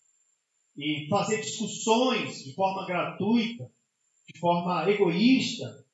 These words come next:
fa-, traz muito mal, irmãos, pra igreja e pro nosso corpo. Por isso Paulo fala, "Sem queixas nem discussões."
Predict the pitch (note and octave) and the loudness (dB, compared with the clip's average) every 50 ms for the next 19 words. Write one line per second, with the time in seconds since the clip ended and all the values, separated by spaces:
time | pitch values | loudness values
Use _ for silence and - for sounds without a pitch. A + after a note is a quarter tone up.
0 | _ _ - G#3 G#3 G#3 G#3+ A3+ A#3 A3 F#3+ G3+ A3+ C4 C#4 C4+ C4+ A#3+ A3 G#3+ | _ _ -6 -6 -6 -4 -2 -2 -2 -2 -4 -4 -6 -6 -6 -6 -6 -6 -2 0
1 | G#3 G#3 G3 D3+ B2+ A#2+ A#2 A2 G#2+ - _ _ _ - C3+ C#3 C3 C3 C3+ C3+ | 2 2 2 0 -2 -4 -8 -10 -14 -18 _ _ _ -8 -4 -4 -4 -4 -4 -4
2 | B2+ A#2+ G#2+ - - - - _ _ _ _ _ _ _ _ _ _ _ _ _ | -6 -6 -8 -10 -14 -18 -20 _ _ _ _ _ _ _ _ _ _ _ _ _
3 | _ _ _ _ _ _ _ _ _ - B2+ - C3+ - - C#3+ D3 D3 - - | _ _ _ _ _ _ _ _ _ -14 -10 -8 -6 -6 -6 -4 -6 -6 -6 -8
4 | E3 - D3+ C3 A#2 A#2 A#2+ - - - - _ _ _ _ _ - - - - | -12 -8 -8 -8 -8 -8 -10 -14 -16 -20 -20 _ _ _ _ _ -6 -4 -2 0
5 | C4+ C#4 - C4+ C4+ C4 - B3 A#3+ A#3+ B3 B3 B3 A#3+ A#3 G#3+ G#3 G#3 G#3+ A3 | 0 0 0 -2 -4 -2 0 2 2 2 2 0 -2 -2 0 0 2 2 0 -2
6 | G#3+ - - _ _ _ _ _ _ - A3 F3+ E3+ D3+ - - F3+ G3 G#3+ B3 | -4 -8 -12 _ _ _ _ _ _ -8 -6 -6 -6 -8 -6 0 4 6 6 8
7 | - G#3+ - - C#4 C#4 - - - - _ _ _ _ _ _ - D#3 F3 G3+ | 6 4 0 0 -2 -4 -4 -6 -12 -16 _ _ _ _ _ _ -10 -4 0 0
8 | A3 A#3 A#3 A3 - - - - A3 - - - G#3+ F#3 D#3+ C#3+ B2 - - - | 2 2 2 0 -2 -6 -8 -8 -10 -8 -6 -4 -4 -2 -4 -4 -8 -10 -12 -16
9 | - - | -20 -20